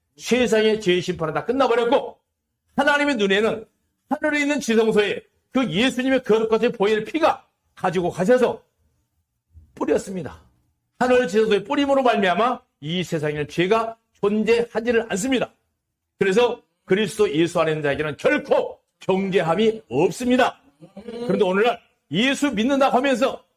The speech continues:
죄인이라고 지적하는 잘못된 종교인들, 절대로 말 믿지 마십시오. 그분은 분명히 지옥 갑니다. 명심해야 됩니다. 죄인이 가는 곳이 지옥입니다. 왜?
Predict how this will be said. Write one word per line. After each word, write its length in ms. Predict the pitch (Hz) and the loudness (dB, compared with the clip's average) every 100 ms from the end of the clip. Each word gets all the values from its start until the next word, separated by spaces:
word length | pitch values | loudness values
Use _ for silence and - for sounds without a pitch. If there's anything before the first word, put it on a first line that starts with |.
| - | -6
죄인이라고 540 | - 208 240 240 214 | -2 0 2 2 0
지적하는 580 | - 170 175 180 151 - _ _ | -4 -6 -4 -4 -4 -8 _ _
잘못된 560 | 180 208 240 240 254 | -2 -2 -2 -2 -4
종교인들, 640 | 240 180 175 160 151 117 - _ | -2 -4 -2 -2 -2 -4 -8 _
절대로 460 | - - - - 508 523 - _ | -2 0 2 2 2 -2 -10 _
말 220 | 151 156 | -4 -4
믿지 180 | 135 - | -6 -10
마십시오. 380 | 123 110 - 101 - _ | -8 -10 -12 -20 -20 _
그분은 340 | - 202 208 208 | -2 0 2 0
분명히 540 | 214 277 285 320 - - | 0 0 2 0 -2 -10
지옥 220 | - 165 | -6 -6
갑니다. 260 | 139 113 143 143 - _ _ _ _ _ - | -4 -10 -14 -20 -20 _ _ _ _ _ -4
명심해야 360 | 160 165 165 | -2 0 0
됩니다. 300 | 135 117 113 _ _ _ _ _ _ | 0 -6 -12 _ _ _ _ _ _
죄인이 640 | - - 160 196 196 214 220 | -6 0 0 0 0 -2 -2
가는 200 | 151 160 | -6 -4
곳이 240 | 156 151 | -4 -6
지옥입니다. 640 | - 135 120 101 95 - _ - | -10 -8 -8 -10 -16 -20 _ -4
왜? 400 | 170 190 - | -2 -2 -8